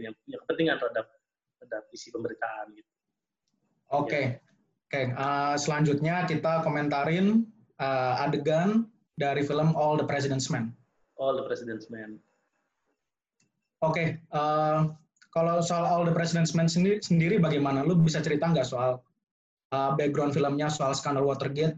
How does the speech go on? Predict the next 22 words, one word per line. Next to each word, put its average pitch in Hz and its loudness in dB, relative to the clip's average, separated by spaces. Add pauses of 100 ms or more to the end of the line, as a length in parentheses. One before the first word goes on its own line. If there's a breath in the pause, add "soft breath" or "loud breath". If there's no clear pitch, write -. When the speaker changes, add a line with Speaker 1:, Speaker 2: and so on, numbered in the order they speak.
(120)
Speaker 2:
yang 143 -2
berhasil 139 -2
menjatuhkan 135 -2
Presiden 131 -2
Nixon 156 -4
dulu, 143 -2 (640)
dan, 135 -2 (400)
eh, 127 2 (260)
keakurasian 160 0
dari 156 4
kerja 156 0
jurnalistik 151 0
di 139 -2
film 135 -2
tersebut, 135 -6
di 127 -10
mana 131 -8 (420)
Carl 139 -2
Bernstein 139 -2
dan 127 -2
Bob 135 -2
Woodward 139 -2